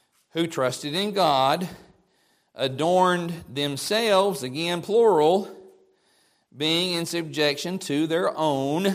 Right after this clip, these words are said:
there's that word again, "husbands." So there's examples, you, you know, and,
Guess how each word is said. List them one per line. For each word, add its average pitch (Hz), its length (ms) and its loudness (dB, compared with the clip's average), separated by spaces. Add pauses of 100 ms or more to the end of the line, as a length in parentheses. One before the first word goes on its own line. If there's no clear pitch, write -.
(240)
there's 107 220 -16
that 127 100 -10
word 139 180 -6
again, 123 560 -10
"husbands." 165 760 -10 (880)
So - 140 -10
there's 247 240 -2
examples, 185 920 -4
you, 143 240 -12
you 156 140 -12
know, 156 120 -6
and, 156 220 -6